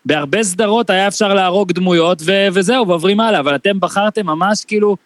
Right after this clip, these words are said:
בואו גם נראה מה קורה לדמויות רגע אחרי. אם אפשר באמת, אה, קצת את הזווית של שניכם, אה, אבי כיוצר ו-,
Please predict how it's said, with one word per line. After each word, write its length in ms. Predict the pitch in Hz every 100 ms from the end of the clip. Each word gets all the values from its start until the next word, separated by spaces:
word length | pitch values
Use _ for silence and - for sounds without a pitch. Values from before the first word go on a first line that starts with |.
| _ _
בואו 160 | 170 208
גם 200 | 226 202
נראה 220 | 185 208
מה 100 | 202
קורה 380 | - 202 180 214
לדמויות 500 | 208 165 185 196 175
רגע 320 | 175 180 165
אחרי. 360 | - 147 160 - _ _ 180
אם 140 | 220
אפשר 300 | 240 - 214
באמת, 340 | 214 214 208 _ _ _ 139
אה, 100 | 139
קצת 380 | - 202 208
את 100 | 208
הזווית 400 | 170 139 131 190
של 140 | 202 165
שניכם, 540 | - 147 175 185 170
אה, 280 | 147 143 151
אבי 140 | 170 165
כיוצר 640 | 160 147 135 - 175 165 131
ו-, 240 | 143 135